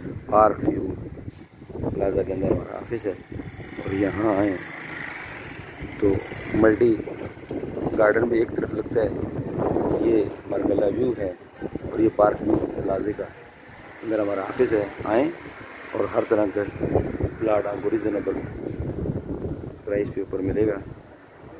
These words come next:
तो ये office है, तशरीफ़ लाएँ और हर चीज़ आपको इंशाल्लाह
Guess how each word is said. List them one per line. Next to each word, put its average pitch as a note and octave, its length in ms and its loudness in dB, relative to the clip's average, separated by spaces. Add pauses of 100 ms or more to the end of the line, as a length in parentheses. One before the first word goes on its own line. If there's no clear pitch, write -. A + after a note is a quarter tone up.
(480)
तो - 240 -6
ये G#2+ 120 4
office G#2 320 0
है, G#2 80 8 (2750)
तशरीफ़ - 360 0
लाएँ G#2+ 240 4 (1040)
और - 120 -4
हर G#2 180 -4
चीज़ A2 260 6
आपको G2 280 4
इंशाल्लाह G2 480 0